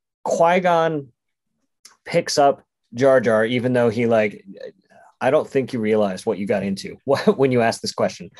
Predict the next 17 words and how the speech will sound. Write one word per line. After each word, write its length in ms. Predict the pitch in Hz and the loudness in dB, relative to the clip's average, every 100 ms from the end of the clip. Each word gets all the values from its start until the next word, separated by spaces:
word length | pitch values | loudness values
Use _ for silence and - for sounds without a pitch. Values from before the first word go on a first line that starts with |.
| - - - - | -20 -18 -12 -6
Um, 680 | 156 190 196 151 117 101 - _ _ - - - _ _ _ _ _ _ _ - | -2 2 2 2 -2 -8 -14 _ _ -20 -20 -20 _ _ _ _ _ _ _ -6
um, 260 | 127 113 | -2 -2
your 140 | 107 127 | 0 -2
teacher 280 | 165 160 107 | -2 -2 -4
did. 300 | 95 - - _ _ _ _ _ _ - | -6 -8 -16 _ _ _ _ _ _ -4
Um, 500 | 120 113 110 98 - _ _ _ _ | 0 2 2 0 -6 _ _ _ _
but, 440 | - - 147 - 147 | -6 2 2 2 2
uh, 300 | 139 123 110 | 4 2 0
the 140 | 131 | -4
thing 220 | 180 240 247 | 0 2 2
about, 260 | 190 131 - | 2 0 0
like, 220 | 143 139 | 0 2
when 120 | 151 | -2
Qui-Gon 680 | - 190 208 185 156 131 - _ _ | 0 2 4 2 2 0 -6 _ _
finds 420 | - 147 147 104 | -2 0 0 0
Jar 260 | 123 127 | 2 4
Jar, 400 | 120 113 95 92 | 4 2 0 -2